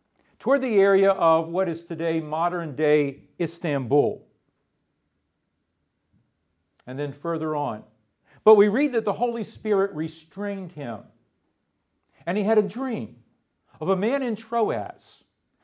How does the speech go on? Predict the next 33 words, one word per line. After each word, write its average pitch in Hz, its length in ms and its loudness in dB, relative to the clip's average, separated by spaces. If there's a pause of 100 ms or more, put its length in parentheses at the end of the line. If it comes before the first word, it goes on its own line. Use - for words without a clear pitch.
(100)
across 202 340 6
the 190 140 0
Aegean 196 420 0
Sea 160 520 0 (240)
in 165 160 -2
Greece. - 720 -6 (920)
And 185 140 -4
that 269 180 2
man 240 260 0
was 196 180 4
saying, 208 260 2
"Come 285 300 6
over 262 360 12
and 196 200 0
help 226 280 -2
us." - 540 -4 (1200)
And 117 100 -20
so 160 120 -6
the 151 100 0
Apostle 180 420 -4
Paul 170 280 -2
knew 127 340 -6
that 123 160 -12
the 135 80 -14
Holy 156 220 -10
Spirit 135 320 -10
was 135 180 -12
indicating 117 640 -12 (240)
not 156 280 -2
to 214 100 -4
go 214 140 2
to 202 200 -2
Asia, 110 400 -8